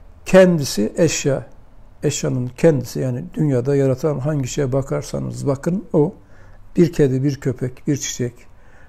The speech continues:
bir arı, bir taş, bir kaya, bir yıldız ve bütün kainat. Kendi kendine oldu. Bakın bu cümlenin içerisinde zerre kadar mantık yok,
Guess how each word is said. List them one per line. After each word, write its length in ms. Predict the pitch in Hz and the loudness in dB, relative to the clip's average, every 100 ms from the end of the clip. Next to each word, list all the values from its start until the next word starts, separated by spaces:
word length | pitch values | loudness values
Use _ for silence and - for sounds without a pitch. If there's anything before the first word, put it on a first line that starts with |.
| - - | -8 -2
bir 120 | 151 | 0
arı, 340 | 131 127 120 - - - - 165 - - - - - - - - | 0 -2 -4 -8 -20 -20 -12 -12 -12 -20 -20 -20 -20 -20 -20 -2
bir 180 | 156 147 | 0 0
taş, 360 | - 135 - - | -2 -6 -8 -4
bir 200 | 143 123 | -4 -4
kaya, 340 | - - 101 - - - - | -8 -8 -8 -12 -20 -20 -4
bir 120 | 147 | -2
yıldız 760 | 123 123 117 131 139 151 - - - - - - - | -2 -4 -6 -6 -6 -8 -14 -16 -20 -20 -20 -20 -6
ve 200 | 139 - - | -4 -4 -8
bütün 280 | - - 156 | -16 -8 -8
kainat. 440 | 127 - 50 131 - - - - - - - - - - | -6 -8 -10 -14 -18 -20 -20 -20 -20 -20 -20 -20 -20 -2
Kendi 540 | - 165 165 175 202 | 4 4 4 0 -2
kendine 500 | - 170 151 147 175 | 0 0 0 0 0
oldu. 480 | 196 143 120 - - - - - | 0 -2 -6 -10 -14 -16 -20 -2
Bakın 300 | 185 - 175 - - - - | -2 -2 -8 -10 -20 -20 0
bu 120 | 220 | 0
cümlenin 380 | 175 165 156 165 | 2 0 0 0
içerisinde 880 | 165 - 143 135 - 135 151 190 - - | -2 -2 -2 -4 -6 -4 -2 -4 -6 -20
zerre 420 | - 151 170 170 170 | -10 0 2 2 0
kadar 300 | 156 151 160 | 0 -2 -2
mantık 600 | 147 143 135 - 151 - | -2 -2 -4 -6 -10 -10
yok, 360 | 135 - - | -14 -14 -20